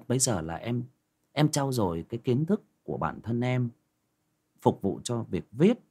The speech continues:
Và em nâng cao kỹ năng viết của em, chứ không phải là em đắn đo cái việc đưa vào văn hóa vùng miền. Em viết về, về Tây Nguyên thì em phải viết lên cái đặc trưng của,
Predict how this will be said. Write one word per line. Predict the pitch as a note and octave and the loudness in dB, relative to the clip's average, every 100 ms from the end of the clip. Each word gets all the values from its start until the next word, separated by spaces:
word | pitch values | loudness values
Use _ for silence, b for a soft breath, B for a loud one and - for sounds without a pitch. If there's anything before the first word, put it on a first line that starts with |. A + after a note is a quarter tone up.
| _ _ _ _ | _ _ _ _
Và | F#2 G#2+ G2+ | 4 6 6
em | A2+ D3 | 4 4
nâng | D#3+ E3 D#3 | 6 4 2
cao | D3 C#3+ - | -2 -4 -6
kỹ | - | -4
năng | E3 D3+ C3 | 0 0 -2
viết | C3+ F#3+ | -4 -6
của | - | -6
em, | - G#2+ | -6 -6
chứ | A2+ F#3+ | -4 -4
không | - G3+ | -2 -2
phải | E3 E2+ | 0 0
là | E2 | 0
em | D3 D#3 | -2 0
đắn | D#3 G#3 | 2 2
đo | F#3+ E3+ E3 | 2 0 -4
cái | E3+ | -4
việc | A2+ - _ _ _ _ _ _ | -4 -6 _ _ _ _ _ _
đưa | E3 E3 | 4 4
vào | G#2 | 2
văn | E2+ C3 C#3+ | 2 0 0
hóa | B2+ B2+ A#2+ D#3+ A3 _ _ _ _ _ _ _ | -2 -4 -4 -6 -8 _ _ _ _ _ _ _
vùng | A2 G#2+ | -2 2
miền. | G#2 A2 | 2 2
Em | - G#3 G#3 | 2 4 6
viết | D4 - | 4 2
về, | F#3 E3 D3+ D#3 - | 4 6 6 2 0
về | D3+ D#3 | 2 4
Tây | G#3 G#3+ | 6 8
Nguyên | G3+ A3 G#3+ G3+ - _ _ _ - | 10 8 6 4 -4 _ _ _ 2
thì | |
em | G3+ B3 | 8 8
phải | A#3 A#2+ | 8 4
viết | B2+ C#4+ A#3+ | 4 4 6
lên | A#3 | 6
cái | - A3 | 6 8
đặc | G#3 - - | 8 6 4
trưng | C4+ B3 | 6 6
của, | A#3 D#3+ E2+ | 6 4 4